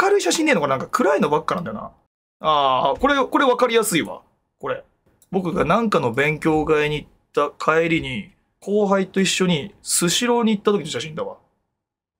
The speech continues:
十一年前っすね、やっぱね。うん。こ-、こんなね。うん。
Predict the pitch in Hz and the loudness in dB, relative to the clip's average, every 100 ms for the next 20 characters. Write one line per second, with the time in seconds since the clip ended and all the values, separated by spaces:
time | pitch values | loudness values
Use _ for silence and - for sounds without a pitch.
0 | _ - 123 160 269 269 262 254 208 - | _ -18 -4 0 0 2 2 2 2 -2
1 | 113 123 117 123 120 117 165 _ _ _ | -8 -8 -8 -6 -8 -10 -14 _ _ _
2 | _ _ - 165 - 160 156 175 220 - | _ _ -10 -6 -2 0 2 0 0 -6
3 | _ _ 135 127 117 113 | _ _ -8 -6 -6 -12